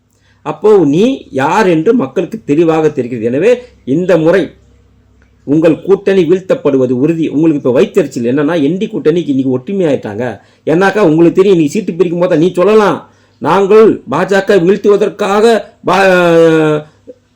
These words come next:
இந்தி கூட்டணியில, திமுக தலைமையிலான கூட்டணியில இருக்கிறோம்." அதே தான் நாங்களும். இன்னைக்கு எங்க கூட்டணியில இருக்கக்கூடிய ஒவ்வொருத்தருமே எங்களுடைய இல-, இலக்கு என்னன்னாக்கா, திமுகவை என்ற, திமுக என்ற தீய சக்தியை வீழ்த்த வேண்டும், உங்களை வீழ்த்த வேண்டும். நீங்க வந்து பா-, பாஜக ஒண்ணு கூடலாம்,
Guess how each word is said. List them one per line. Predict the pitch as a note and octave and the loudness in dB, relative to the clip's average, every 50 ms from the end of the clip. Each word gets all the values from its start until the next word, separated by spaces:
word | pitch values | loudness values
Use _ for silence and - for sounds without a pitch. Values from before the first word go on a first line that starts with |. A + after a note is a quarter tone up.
| _ _ | _ _
இந்தி | - E3 F#3 G3 G#3 | -8 -6 -4 -2 -2
கூட்டணியில, | - F#3 F#3 F#3 F#3+ F3+ F3 E3+ F#3+ G3+ G3 F3+ D3+ C#3+ B2 - - - | 0 -2 0 0 0 0 2 2 2 2 2 2 2 0 -2 -4 -6 -4
திமுக | F3 F3 F#3 F#3+ F3 - E3+ D#3+ | 0 0 0 0 0 0 -2 -2
தலைமையிலான | D#3+ D#3+ D#3+ D#3+ D#3 D#3 D3+ D#3 F3 | 0 0 2 2 2 0 0 -2 -4
கூட்டணியில | D3+ E3+ D#3+ D#3 | -2 0 0 0
இருக்கிறோம்." | D3+ D3 D#3+ C#3+ C3+ B2+ | 2 2 0 0 0 -2
அதே | A2+ A2+ C3 C#3 | -2 -2 -2 -2
தான் | D3+ F3 F3+ D#3+ | -2 -2 -2 -2
நாங்களும். | D#3 D#3+ D#3+ E3 E3 D3+ C3 A#2 - _ _ | -2 0 0 0 0 0 -2 -4 -8 _ _
இன்னைக்கு | A#2+ B2 B2+ C3 A#2 B2 C#3+ D#3 | -8 -8 -6 -6 -6 -4 -2 -2
எங்க | D#3 D3 C3 C3 C3+ | 0 0 -2 -2 -4
கூட்டணியில | C3 C3 D#3+ D#3 E3+ E3 D#3 | -4 -4 -4 -4 -2 -2 -2
இருக்கக்கூடிய | D3+ D#3 D#3+ - D#3 C#3+ C#3 C3 | -2 -2 -2 -2 0 0 0 2
ஒவ்வொருத்தருமே | B2 C3 C#3+ D3 E3 E3 - E3+ E3+ F3 E3+ | 2 0 0 2 0 0 0 0 0 0 2
எங்களுடைய | D3+ D3 C#3+ D3 C#3 C3 C3+ | 2 2 2 0 0 2 2
இல-, | D3 D#3 D3 | 2 2 2
இலக்கு | D3 C#3+ E3 F3+ F3 - D#3+ D#3 | 0 0 -2 -2 -2 -2 -2 -2
என்னன்னாக்கா, | C#3+ C3+ B2+ B2+ A#2+ E3+ F#3 G3+ - - - _ _ _ | -2 -2 -4 -6 -6 -6 -6 -6 -8 -12 -20 _ _ _
திமுகவை | D#3 D#3+ F#3+ G3+ G#3 G3+ G3 - - F#3 F#3+ F#3 F#3 F#3+ F#3 F#3 - - _ _ | 0 0 2 2 2 0 -2 -2 -2 -2 -2 0 0 0 -2 -2 -6 -14 _ _
என்ற, | - D3 C#3+ C3 D3+ D3 C#3+ C#3+ C#3 - - _ _ _ | -6 -4 -2 0 0 0 0 0 -2 -4 -10 _ _ _
திமுக | - F#3+ G#3+ G3+ F#3+ - | -2 -2 0 -2 -2 0
என்ற | G#3 F3+ E3+ D#3+ | 0 0 0 0
தீய | D#3 D#3+ - - G3 A#3 A#3 A3 | -2 -2 -6 -8 -2 2 2 2
சக்தியை | A3+ A3 F#3+ - - F#3 F#3 F3+ | 2 2 -2 -4 -4 -2 0 0
வீழ்த்த | E3+ E3+ E3 D#3 - D#3 | 2 0 0 0 0 0
வேண்டும், | C#3 C3+ B2 A#2 G2+ E2 - _ _ _ | 0 0 0 -4 -6 -8 -10 _ _ _
உங்களை | - A#2+ D#3 F#3 F#3 G#3+ G3+ F#3 | -4 -2 0 2 2 2 2 4
வீழ்த்த | F3 F#3 F3+ - - E3+ | 2 2 2 0 0 0
வேண்டும். | D#3+ D#3 D3 C3+ B2 A2+ - _ _ _ _ | 0 2 2 0 -2 -4 -6 _ _ _ _
நீங்க | A#2+ C3 D3+ F#3 G#3+ G3+ G#3 | 0 2 2 2 2 2 2
வந்து | F#3 G3 F#3+ G3 | 2 2 2 0
பா-, | D#3+ E3+ F3+ E3+ D#3 C#3 | 0 0 0 -2 -2 -2
பாஜக | D#3+ F3 D#3 F3 E3+ D3+ E3 D#3 | -2 -2 0 0 0 2 2 4
ஒண்ணு | D3+ D3+ D#3 E3 | 4 4 2 2
கூடலாம், | C#3+ D3+ D3 D3 D#3+ F#3+ G#3+ | 2 2 2 2 2 0 -2